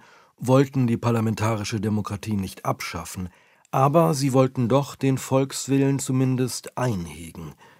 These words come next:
Ihre Vorwürfe sind zahlreich. Demokratie könne in eine Tyrannei der Mehrheit ausarten. Das Volk handle kurzsichtig und seine VertreterInnen seien immer versucht,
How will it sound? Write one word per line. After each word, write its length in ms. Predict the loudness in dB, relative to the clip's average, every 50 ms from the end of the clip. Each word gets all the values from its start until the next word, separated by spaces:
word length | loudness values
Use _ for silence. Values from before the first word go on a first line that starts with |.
| _ _ _ _ _ _ _ _ _ _ _
Ihre 420 | -2 0 0 2 2 2 2 2 0
Vorwürfe 840 | -2 2 4 6 6 6 6 4 2 0 0 0 0 -2 -4 -4 -4
sind 420 | -2 -2 -2 -2 -4 -6 -10 -16 -10
zahlreich. 840 | -6 -4 -2 -2 -2 -2 -4 -6 -6 -8 -8 -8 -8 -10 -12 -14 -16 _ _ _ _ _ _ _ _ _ _ 0
Demokratie 680 | 2 4 4 4 2 2 0 -2 0 -2 -2 -2 -2
könne 380 | -2 0 0 2 2 2 2 2
in 160 | 0 0 -2
eine 400 | -2 -2 0 2 2 2 0 0
Tyrannei 580 | -2 0 2 2 2 2 2 2 2 2 0 0
der 140 | 0 0 0
Mehrheit 500 | 2 2 2 2 0 0 -4 -6 -8 -10
ausarten. 680 | -12 -10 -12 -12 -14 -14 -14 -14 -14 _ -12 -14 -14 -14 _ _ _ _ _ _ _ _
Das 160 | -10 -8 -4 2
Volk 360 | 4 4 4 4 2 0 -2
handle 420 | -4 -2 -4 -4 -4 -6 -6 -6
kurzsichtig 840 | -6 -2 0 2 2 2 0 -2 -2 -4 -2 -2 -2 -4 -4 -4 -12 _ _ -20 _ _ _ _ _ _
und 240 | 0 2 2 2 2
seine 300 | 2 2 2 4 2 2
VertreterInnen 1000 | 0 -2 -4 -2 0 0 0 0 2 2 2 2 2 2 2 2 2 2 2 0
seien 300 | 0 0 0 0 0 0
immer 240 | 0 0 0 0 0
versucht, 600 | -2 -4 -6 -6 -2 0 0 -2 -2 -6 -12 -18